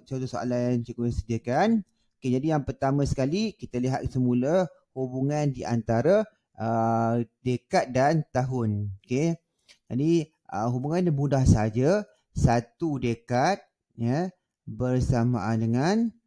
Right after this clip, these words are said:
sepuluh tahun, ya, ataupun sepuluh tahun bersama dengan satu dekad. Okey. Dan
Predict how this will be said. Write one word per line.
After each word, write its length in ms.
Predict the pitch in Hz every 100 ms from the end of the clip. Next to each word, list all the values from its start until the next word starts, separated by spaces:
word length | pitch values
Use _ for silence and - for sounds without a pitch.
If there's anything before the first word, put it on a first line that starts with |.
| _ _ _ -
sepuluh 880 | - 131 123 - 120 117 117 120 107 -
tahun, 640 | 107 107 117 101 90 92 104 101
ya, 240 | 117 143 -
ataupun 400 | - 123 190 208 - _ _ -
sepuluh 400 | 131 - 127 123
tahun 400 | 113 123 170 156
bersama 320 | 107 110 101
dengan 320 | 113 156 202 - _ -
satu 560 | 117 110 - 120 110
dekad. 320 | 110 - 104 - _ _ _ _ 123
Okey. 560 | 101 - 117 143 180 - _ _ -
Dan 560 | 139 170 180 190 180